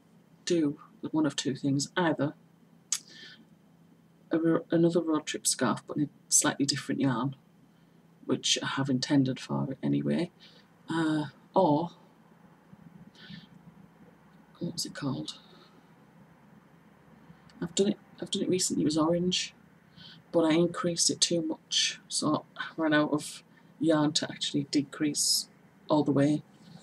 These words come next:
Um, might try that in the green, but do fewer increases, maybe about two rows, and then that should be it. It should be okay, I think. But yeah, I could do that because I'm familiar with it now.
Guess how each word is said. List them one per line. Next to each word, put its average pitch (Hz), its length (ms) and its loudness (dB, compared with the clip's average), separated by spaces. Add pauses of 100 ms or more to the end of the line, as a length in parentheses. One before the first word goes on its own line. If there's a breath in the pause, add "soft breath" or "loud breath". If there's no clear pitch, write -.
(280 loud breath)
Um, 320 680 -2 (1080)
might 127 140 -2
try 147 160 -2
that - 140 -6
in 165 100 -2
the 170 60 -4
green, 233 320 4 (1700)
but 165 160 2 (440)
do - 140 0
fewer 156 380 -6
increases, 139 760 0 (320)
maybe 170 160 -2
about - 180 -6
two 180 200 2
rows, 165 560 -2 (920 loud breath)
and 156 160 -2
then 151 120 -2
that - 160 -8
should - 180 -6
be 143 140 -4
it. - 380 -8
It - 60 -10
should - 200 -8
be 156 80 -8
okay, 160 300 -8 (280)
I 135 40 -18
think. - 380 -8 (880 soft breath)
But - 200 0
yeah, 175 120 6
I 175 40 -4
could - 140 -8
do 180 100 6
that 175 160 -2
because - 240 -4
I'm 147 80 0
familiar 151 380 2
with 139 140 0
it - 100 -6
now. 131 220 -2